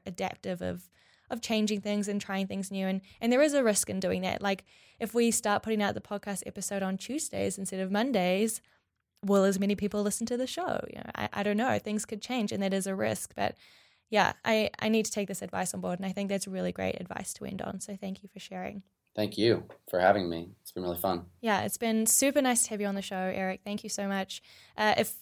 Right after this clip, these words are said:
Speaker 1: if someone listening wants to check you out, where, where should they go? Where can they find you on the interwebs?
Speaker 2: So my website is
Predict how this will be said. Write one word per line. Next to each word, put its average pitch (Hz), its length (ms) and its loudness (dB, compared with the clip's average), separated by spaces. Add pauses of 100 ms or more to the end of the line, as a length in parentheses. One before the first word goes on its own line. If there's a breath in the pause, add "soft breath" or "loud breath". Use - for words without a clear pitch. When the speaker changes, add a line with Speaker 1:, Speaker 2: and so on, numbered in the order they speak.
Speaker 1:
if - 100 -4
someone 269 320 6
listening 233 280 4
wants 214 140 2
to - 80 -6
check 202 240 -2
you 196 100 0
out, 185 280 2
where, 196 380 4
where 196 120 -2
should 196 160 -6
they - 80 -6
go? - 220 0
Where 196 140 2
can 208 140 -4
they 208 80 2
find 185 280 -2
you 175 100 -2
on 180 80 0
the - 80 -6
interwebs? - 760 -4 (360)
Speaker 2:
So - 160 2
my 104 80 4
website 107 600 8
is 95 560 0